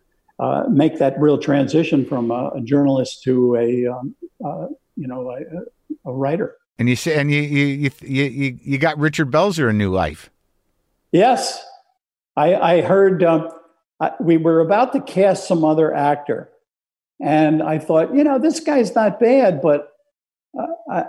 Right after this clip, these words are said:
Speaker 1: I don't know how surprising, you know." I said, "Maybe I need to get some guy that some,"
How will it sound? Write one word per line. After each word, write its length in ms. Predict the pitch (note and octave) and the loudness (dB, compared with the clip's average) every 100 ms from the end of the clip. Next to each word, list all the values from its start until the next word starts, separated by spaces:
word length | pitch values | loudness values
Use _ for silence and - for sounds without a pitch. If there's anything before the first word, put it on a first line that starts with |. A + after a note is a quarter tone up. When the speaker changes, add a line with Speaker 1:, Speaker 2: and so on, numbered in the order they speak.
| D4 | -6
Speaker 1:
I 40 | G3+ | -2
don't 100 | A3+ | 0
know 80 | G#3+ | 2
how 220 | F#3+ G#3 | 2 2
surprising, 1080 | - E3 - F3 F3 G3 G3 D#3 C#3 C#3 - | 0 -4 -2 0 4 4 4 2 0 -2 0
you 140 | F#3 | 2
know." 300 | C#3 C3+ C#3 | 2 2 2
I 100 | - | 0
said, 220 | C#3 E3+ | 0 0
"Maybe 260 | F3+ C4+ D#4 | 2 4 4
I 40 | |
need 180 | B3+ G#3 | 2 2
to 80 | F#3+ | 2
get 240 | D#3+ F3 | 0 -4
some 260 | - F#3+ G3+ | -2 0 2
guy 400 | F3+ E3 E3 E3 | 2 4 4 4
that 180 | D3+ C3+ | 2 0
some," 500 | - E3+ E3+ D#3+ D3 | 0 0 2 0 -2